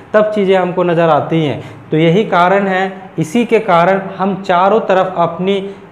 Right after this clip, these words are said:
चारों तरफ जितनी भी वस्तुएं present हैं, ठीक है, चाहे वो पेड़ हो, गाड़ी हो, कोई भी हो, सबको देख पाते हैं। ठीक है, समझ में आ गया बात?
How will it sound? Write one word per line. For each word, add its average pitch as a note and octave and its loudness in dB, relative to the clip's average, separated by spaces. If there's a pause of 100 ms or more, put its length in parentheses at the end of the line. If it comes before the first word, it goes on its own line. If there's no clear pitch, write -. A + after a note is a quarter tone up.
(500)
चारों F#3 4
तरफ G#3 0
जितनी A3 0
भी A#3 2
वस्तुएं G#3 0
present F3 0
हैं, A#2 -2 (800)
ठीक F#3 2
है, A3+ 4
चाहे F3+ 2
वो F3+ 2
पेड़ F3+ 0
हो, F3+ 4
गाड़ी E3 4
हो, F3+ 4
कोई G3+ 2
भी G#3+ 0
हो, G#3 2
सबको G3 -2
देख D3 0
पाते B2+ -2
हैं। A2 -4 (320)
ठीक D#3 -4
है, A3+ 2 (340)
समझ E3 0
में F3+ 0
आ F3+ 0
गया F3+ 2
बात? F3+ 0